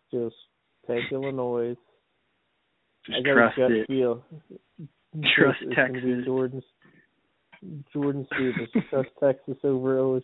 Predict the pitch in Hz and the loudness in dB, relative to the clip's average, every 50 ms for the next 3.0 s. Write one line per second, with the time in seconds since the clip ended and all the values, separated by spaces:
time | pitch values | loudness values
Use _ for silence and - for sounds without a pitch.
0 | - _ 127 123 123 120 120 120 120 _ _ _ _ _ _ _ _ _ _ _ | -6 _ -4 -4 -2 -2 -4 -6 -8 _ _ _ _ _ _ _ _ _ _ _
1 | _ _ _ _ _ _ _ _ _ _ _ - - 143 151 151 143 - 170 160 | _ _ _ _ _ _ _ _ _ _ _ -2 0 2 2 2 0 0 -2 -4
2 | - - - 156 143 143 143 139 135 175 180 - 156 135 147 - 139 139 135 127 | -4 -2 2 4 4 6 6 6 6 6 6 6 6 4 2 0 -2 -2 -4 -4